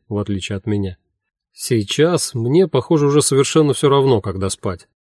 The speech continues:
Но большую часть жизни я был, что называется, совой, из тех настоящих природных полуношников, кого надо загонять до полусмерти, чтобы заставить уснуть задолго до рассвета.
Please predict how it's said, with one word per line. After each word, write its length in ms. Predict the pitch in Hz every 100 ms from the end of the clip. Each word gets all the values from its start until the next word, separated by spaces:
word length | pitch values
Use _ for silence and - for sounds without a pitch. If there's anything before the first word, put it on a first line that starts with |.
| -
Но 500 | 113 113 107 104 101
большую 460 | 104 117 107 110 95
часть 300 | 107 95 92
жизни 500 | 104 160 165 123 98
я 280 | 92 120
был, 240 | 156 135 165
что 180 | - 160
называется, 440 | 135 131 139 -
совой, 520 | - 156 135 104 92 _ _ _ -
из 140 | 117
тех 220 | - 131
настоящих 840 | 113 98 120 107 113 123 - 98 -
природных 560 | - 123 123 117 101 -
полуношников, 800 | - 98 101 160 - 165 160 - _ _ - - _
кого 280 | - 135 208
надо 360 | 143 151 147
загонять 520 | 131 127 120 117 127 117
до 100 | 117
полусмерти, 580 | 113 110 117 131 127 113
чтобы 300 | - 104 107
заставить 440 | 110 - 120 110
уснуть 340 | 117 - 120
задолго 420 | 107 117 117 107 107
до 100 | 113
рассвета. 560 | 117 - 107 95 90